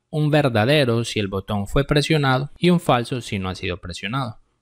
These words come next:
Si es verdadero, entonces ya habíamos dicho que vamos a cambiar el modo de trabajo. Para eso negamos la variable booleana modo. Es decir, si estaba en falsa pasa a verdadero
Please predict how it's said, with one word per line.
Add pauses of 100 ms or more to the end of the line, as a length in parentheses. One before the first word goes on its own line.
Si
es
verdadero,
entonces
ya
habíamos
dicho
que
vamos
a
cambiar
el
modo
de
trabajo.
Para
eso
negamos
la
variable
booleana
modo. (220)
Es
decir,
si
estaba
en
falsa
pasa
a
verdadero